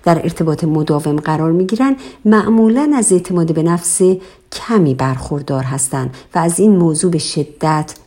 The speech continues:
می‌رنجن، چرا که همیشه مورد تحقیر و سرزنش قرار گرفتن و حتی در بسیاری از موارد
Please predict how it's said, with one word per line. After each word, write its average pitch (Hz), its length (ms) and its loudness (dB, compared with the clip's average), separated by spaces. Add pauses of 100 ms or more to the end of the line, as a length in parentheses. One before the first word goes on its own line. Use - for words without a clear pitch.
می‌رنجن، 123 680 -4 (240)
چرا 196 240 0
که 202 240 0 (220)
همیشه 247 580 2
مورد 190 380 4
تحقیر 156 480 -4
و - 20 -4
سرزنش 123 600 -4
قرار 117 280 -6
گرفتن - 440 -10 (420)
و 247 60 0
حتی 285 220 -2
در 269 160 2
بسیاری 247 560 2
از 247 200 0
موارد 202 420 2